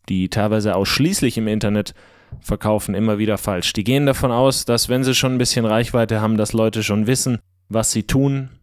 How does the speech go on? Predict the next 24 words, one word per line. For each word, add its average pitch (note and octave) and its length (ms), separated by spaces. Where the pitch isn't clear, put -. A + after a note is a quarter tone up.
wie A2+ 560
Personen A#2 360
der A2 120
Zielgruppe A2 400
das G2+ 180
weiterhilft, C3+ 580
was B2+ 160
sie B2 120
tun. A#2+ 400
Nie C3 360
davon A#2+ 320
ausgehen, G#2+ 460
nie C3 140
davon B2 280
ausgehen, G#2+ 520
dass G2 180
andere G#2 400
wissen, G2 380
was - 340
du G#2 180
weißt. E2 300
In G2 120
diesem C#3 260
Sinne, C#3 320